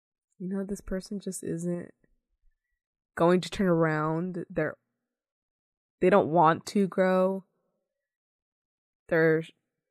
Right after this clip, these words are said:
obviously not doing anything to change at all." And so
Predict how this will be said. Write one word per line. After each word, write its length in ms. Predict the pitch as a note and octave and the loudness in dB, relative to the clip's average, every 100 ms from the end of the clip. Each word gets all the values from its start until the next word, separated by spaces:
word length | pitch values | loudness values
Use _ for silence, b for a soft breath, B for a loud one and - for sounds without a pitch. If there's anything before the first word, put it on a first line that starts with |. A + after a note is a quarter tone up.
| _ _ _ _ - | _ _ _ _ -4
obviously 340 | D#3 F3 F#3 | -4 0 2
not 200 | F3 - | 2 0
doing 220 | E3+ F3 C#3 | 0 0 0
anything 880 | E3 E3+ E3+ E3 D#3+ D3+ D3+ - - _ _ | -2 -2 -2 -4 -4 -6 -10 -14 -20 _ _
to 120 | F#3 | -8
change 460 | E3 - D3+ D#3+ D#3+ | -6 -4 -2 -2 -2
at 140 | D3+ | -2
all." 300 | - D#3 D#3 | 0 2 0
And 200 | D#3 D#3+ | -2 -6
so 400 | - - - D#3+ | -6 -4 -4 -6